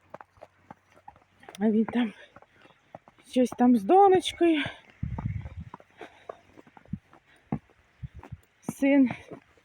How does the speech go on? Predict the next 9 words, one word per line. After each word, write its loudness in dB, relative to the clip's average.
уроки 2
вчить. -8
Син 0
сів -10
читати. -2
Кажу, 0
прийду, 0
буду -2
провіряти. 0